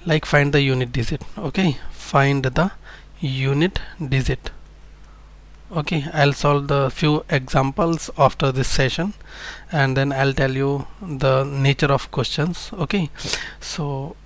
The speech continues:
if you need to find the unit place, then cyclicity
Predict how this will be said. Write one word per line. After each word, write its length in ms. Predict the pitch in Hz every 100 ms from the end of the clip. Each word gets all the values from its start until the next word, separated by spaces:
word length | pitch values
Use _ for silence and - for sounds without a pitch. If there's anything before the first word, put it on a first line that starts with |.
| - - - - -
if 200 | 160 151
you 60 |
need 160 | 156 156
to 80 | 156
find 440 | 156 143 139 135
the 240 | 135 135
unit 400 | 127 131 147 147
place, 380 | - 151 190 - -
then 300 | 131 131 127
cyclicity 760 | - 135 151 143 147 160